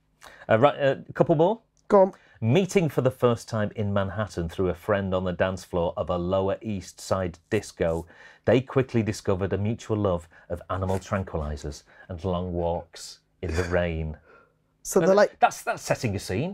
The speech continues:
Speaker 1: you
Speaker 2: so
Speaker 1: know.
Speaker 2: they're like
Speaker 1: Ke-,
Speaker 2: ketamine and
Speaker 1: ketamine and,
Speaker 2: Manchester.
Speaker 1: and, um, you know, going for a, a, a walk on, on Map My Run or whatever it is.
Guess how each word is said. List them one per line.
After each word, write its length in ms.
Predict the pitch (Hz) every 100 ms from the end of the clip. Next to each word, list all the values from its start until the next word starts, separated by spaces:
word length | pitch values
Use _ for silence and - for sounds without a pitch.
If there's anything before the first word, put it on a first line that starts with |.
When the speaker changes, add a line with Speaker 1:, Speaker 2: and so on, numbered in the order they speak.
| -
Speaker 1:
you 60 |
Speaker 2:
so 20 | 220
Speaker 1:
know. 40 |
Speaker 2:
they're 80 | 220
like 280 | 220 - -
Speaker 1:
Ke-, 360 | - 180 - 185
Speaker 2:
ketamine 580 | 285 214 226 165 151 147
and 100 | 151
Speaker 1:
ketamine 220 | 202 202
and, 80 | 202
Speaker 2:
Manchester. 360 | 180 180 170
Speaker 1:
and, 320 | 165 165 160 160
um, 260 | 165 160
you 80 | 175
know, 200 | 104 143 - _ _ _ - - _ - 139
going 240 | 143 139
for 140 | 131 139
a, 200 | 127 127
a, 340 | - - -
a 20 |
walk 320 | 131 127 127 -
on, 140 | 127
on 260 | 120 120 127
Map 180 | 135 120
My 100 | 120
Run 280 | 107 127 147
or 140 | 127
whatever 320 | 120 120 113
it 60 | 110
is. 120 | 123